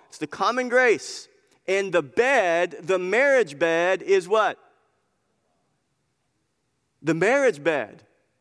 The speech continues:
is undefiled. Speaking of sexual pleasure and sex, the marriage bed is undefiled. But fornicators and adulterers, God will, God will judge. Wow.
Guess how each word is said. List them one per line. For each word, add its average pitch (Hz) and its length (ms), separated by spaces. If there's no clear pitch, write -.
is 147 180
undefiled. 135 720
Speaking 220 360
of 170 100
sexual 175 600
pleasure 147 400
and 131 120
sex, - 420
the 139 80
marriage 180 600
bed 127 300
is 147 160
undefiled. 117 640
But 151 320
fornicators 190 1080
and 120 120
adulterers, 113 720
God 156 500
will, 165 460
God - 180
will - 120
judge. 127 500
Wow. 123 280